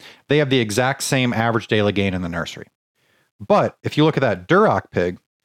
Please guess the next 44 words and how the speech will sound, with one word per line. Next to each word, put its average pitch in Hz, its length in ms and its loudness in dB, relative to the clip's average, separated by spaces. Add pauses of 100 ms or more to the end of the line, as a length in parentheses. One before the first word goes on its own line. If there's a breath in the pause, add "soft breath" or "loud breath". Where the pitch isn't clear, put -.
(220)
there's 139 180 4
a 120 180 0
large 131 360 0
discrepancy 110 800 -4 (300)
on 117 160 2
the 113 80 2
value 117 420 2
of 101 140 -2
wean 110 180 2
age. - 360 -10 (420 soft breath)
And 113 120 0
so 131 220 2
a 110 60 2
nine 156 340 2
pound 113 320 -2
pig 113 220 0
that's 101 180 -4
twenty-three 135 480 0
days 113 240 2
of 90 100 0
age 90 380 -2 (460 soft breath)
is 123 160 2
actually 139 480 0
going 127 220 2
to 120 60 0
have 113 140 0
higher 143 460 0
average 123 320 0
daily 113 240 2
gains 110 240 0
in 98 120 -4
the 107 80 0
nursery 92 440 -2 (360 soft breath)
compared 123 300 0
to 113 80 4
a 101 60 0
ten 143 280 -4
pound 98 300 -4
pig 92 320 -2 (260 soft breath)
at 110 140 -2
twenty-one 101 440 -2
days 85 240 -4
of - 100 -10
age. - 280 -8